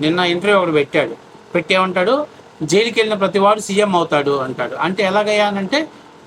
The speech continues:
అంటే ఆంధ్రప్రదేశ్లో అర్జున్, అల్లు అర్జున్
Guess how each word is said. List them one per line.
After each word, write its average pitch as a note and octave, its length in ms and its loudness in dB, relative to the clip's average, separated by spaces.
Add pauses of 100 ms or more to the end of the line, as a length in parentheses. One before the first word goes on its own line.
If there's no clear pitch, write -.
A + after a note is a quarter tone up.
(240)
అంటే F#3+ 440 0 (480)
ఆంధ్రప్రదేశ్లో G3+ 760 2
అర్జున్, D#3 300 2
అల్లు F#3+ 220 4
అర్జున్ F#3 320 0